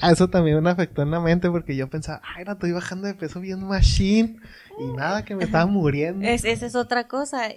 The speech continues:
Speaker 2: eres uno de los casos que iba a comentar que, que precisamente, "Ah, mira qué chido, estoy bajando de peso", y al siguiente, pum, diabetes,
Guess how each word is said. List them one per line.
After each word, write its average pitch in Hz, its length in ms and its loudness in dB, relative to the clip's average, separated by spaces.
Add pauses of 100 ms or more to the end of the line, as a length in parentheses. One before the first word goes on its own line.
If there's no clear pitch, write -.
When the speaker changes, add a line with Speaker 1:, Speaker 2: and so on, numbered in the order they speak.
(120)
Speaker 2:
eres 220 400 -8
uno 262 180 -4
de 262 100 0
los 220 200 -4
casos 233 340 -8
que 247 80 -14
iba 233 160 -4
a 233 80 -6
comentar 247 600 -2
que, 247 360 -10
que 208 160 -8
precisamente, 202 640 -6
"Ah, 247 160 -8
mira 320 260 -8
qué 339 100 -12
chido, 320 280 -6
estoy 320 180 -8
bajando 302 360 -4
de 277 100 -2
peso", 269 340 -2
y 269 60 -2
al 240 160 -2
siguiente, 240 420 -8
pum, 226 380 -6
diabetes, 202 560 -8